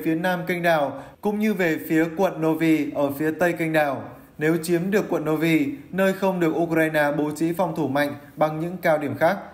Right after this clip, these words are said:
quân đội Nga sẽ cắt đứt con đường tiếp tế chính cho các lực lượng Ukraine trong khu vực và có thể buộc đối phương phải rút lui.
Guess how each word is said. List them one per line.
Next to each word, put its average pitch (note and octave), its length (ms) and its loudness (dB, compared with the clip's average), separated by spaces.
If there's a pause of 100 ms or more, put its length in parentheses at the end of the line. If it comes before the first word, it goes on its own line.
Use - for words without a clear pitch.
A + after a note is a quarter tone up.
(320)
quân F3 140 -2
đội D#3+ 160 2
Nga D3+ 260 2
sẽ D#3 180 -4
cắt G3+ 220 -4
đứt G3 180 -2
con F3 180 -2
đường D3 200 -2
tiếp G3+ 180 -2
tế E3 80 0 (100)
chính D#3+ 280 -2
cho E3 160 -2
các F#3 220 -6
lực D#3+ 140 -2
lượng D3 260 -2
Ukraine D3 560 0
trong C#3+ 180 -2
khu D3 160 -2
vực D3 160 0 (460)
và E3+ 120 2
có F3 140 -2
thể F3+ 180 0
buộc D#3 260 -2
đối E3 240 0
phương F3+ 280 0
phải C#3 160 2
rút D3 160 -4
lui. D#3+ 220 4